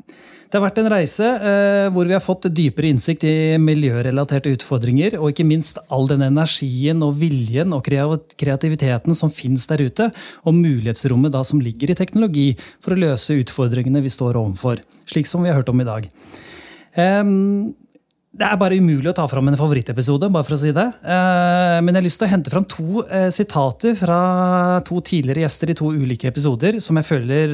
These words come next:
eh, eh, illustrerer veldig hva d-, altså det Bærepodden prøver å formidle. Og det ene er: "Radikalt mangfold skaper radikal innovasjon."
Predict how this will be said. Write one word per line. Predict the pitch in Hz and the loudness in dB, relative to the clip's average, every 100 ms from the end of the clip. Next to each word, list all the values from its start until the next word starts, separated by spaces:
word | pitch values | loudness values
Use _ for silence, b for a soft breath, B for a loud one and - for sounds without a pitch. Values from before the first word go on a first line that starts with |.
| 147 | 0
eh, | 147 143 143 143 B B B B B - | 2 2 2 0 B B B B B 0
eh, | 143 139 135 139 139 143 139 135 143 147 151 156 | 2 2 2 2 2 2 2 2 2 0 0 0
illustrerer | 170 - 170 135 120 127 185 196 156 170 | 0 0 -2 -2 0 0 0 -2 -4 -2
veldig | 160 131 127 139 | -2 0 -2 0
hva | 131 131 | 0 -2
d-, | 135 156 | -4 -4
altså | 151 | -2
det | 131 131 131 | 0 0 0
Bærepodden | 117 107 110 117 131 | -2 -4 -4 -2 -2
prøver | 123 110 117 | -2 -2 -2
å | |
formidle. | 123 113 104 120 110 B B B B | 0 0 0 -2 -4 B B B B
Og | 156 | 0
det | 160 147 | 2 2
ene | 123 156 151 147 | 2 2 2 2
er: | 156 170 - _ | 0 -4 -14 _
"Radikalt | 143 147 160 - 147 165 | 0 0 0 0 -2 2
mangfold | 156 135 113 175 220 - _ _ _ | 2 2 2 -2 -2 -8 _ _ _
skaper | - - 131 104 139 - 143 | -8 -4 -4 -2 -6 -4 -2
radikal | 131 139 - 123 117 117 | 0 0 0 -2 -2 0
innovasjon." | 127 127 127 127 127 | 0 2 0 0 0